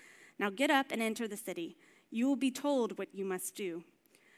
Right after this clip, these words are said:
Those traveling with them stood speechless. They heard the voice but saw no one. After they picked Saul up from the ground, he opened his eyes, but he couldn't see. So they led him by the hand to Damascus.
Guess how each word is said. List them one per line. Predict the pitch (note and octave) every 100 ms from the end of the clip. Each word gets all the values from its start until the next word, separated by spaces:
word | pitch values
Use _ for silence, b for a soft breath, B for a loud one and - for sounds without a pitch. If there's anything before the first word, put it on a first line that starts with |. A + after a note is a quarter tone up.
| b b b
Those | A3+ A3+
traveling | - A#3 B3 A3+ G3+ F#3+
with | G#3 A#3+
them | F#3+ F3+
stood | - - A3 A3+
speechless. | G#3 - A3+ D4 - - - - - _
They | A3
heard | A3+ D#4+ E4+
the |
voice | G#3 F#3 F3+ -
but | -
saw | A#3 A3+
no | G#3+ A#3
one. | G3+ - - - b b b b
After | A#3+ C4 E4
they | E4
picked | E4 D#4 D#4 -
Saul | - B3+ D4+
up | A#3+ A#3 -
from | C#4
the | C4+
ground, | A3 E3+ E3 E3+ -
he | - C4
opened | B3+ C4 D4
his | D4 C#4
eyes, | C4+ B3
but | A3+ -
he | A#3+
couldn't | - D4 C#4+ -
see. | - B3 F3+ F#3 b b b b b
So | - B3
they | A#3 A#3
led | A#3 B3+ C4+
him | D#4
by | C#4+ C4+
the | B3
hand | A#3 A#3+
to | A#3
Damascus. | G#3+ F#3+ F3+ - - - -